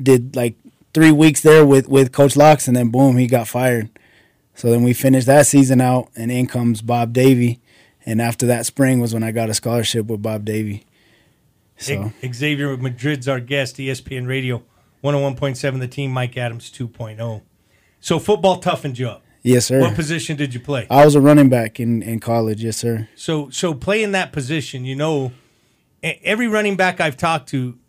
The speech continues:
Speaker 2: the one thing they've all told me is they know they're gonna get tackled at some point.
Speaker 1: Oh, yeah.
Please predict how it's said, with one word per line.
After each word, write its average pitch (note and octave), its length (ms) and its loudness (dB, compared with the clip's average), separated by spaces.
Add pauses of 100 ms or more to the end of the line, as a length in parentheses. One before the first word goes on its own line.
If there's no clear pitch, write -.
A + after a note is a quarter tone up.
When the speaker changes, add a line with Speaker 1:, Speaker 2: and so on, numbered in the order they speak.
Speaker 2:
the C3 100 -6
one D#3+ 220 -4
thing E3+ 200 -4
they've D#3 180 -4
all D3+ 180 0
told D3+ 260 -2
me C3 140 -4
is A#2+ 180 -8
they C#3 160 -2
know D#3 160 0
they're C#3+ 140 -2
gonna C#3 160 -4
get B2+ 200 -6
tackled B2+ 440 -6
at A2 100 -20
some C3 220 -6
point. C3+ 360 -8
Speaker 1:
Oh, A#2 120 -6
yeah. A#2+ 300 -8